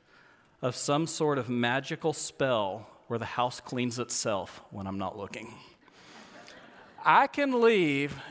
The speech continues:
dirty clothes in the hamper, and they show up on the hangers each Monday and Thursday. I can leave an empty soda can in the living room, and the next day when I come home,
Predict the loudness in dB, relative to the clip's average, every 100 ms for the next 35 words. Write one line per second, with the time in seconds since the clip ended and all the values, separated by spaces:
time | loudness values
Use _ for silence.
0 | -12 4 6 6 2 4 4 4 -2 -8
1 | -2 0 0 0 -2 -2 -4 -8 -20 -20
2 | -12 -2 0 0 2 2 2 -2 -2 -2
3 | -2 -2 -4 -6 -4 -2 0 0 0 0
4 | -4 -6 -2 -2 -2 -6 -8 -10 -18 _
5 | -20 -20 -18 -18 -20 -20 -10 0 2 4
6 | 4 4 4 2 2 2 4 4 4 0
7 | 2 2 4 4 2 0 0 2 2 2
8 | 0 0 2 2 -2 -2 -2 2 2 2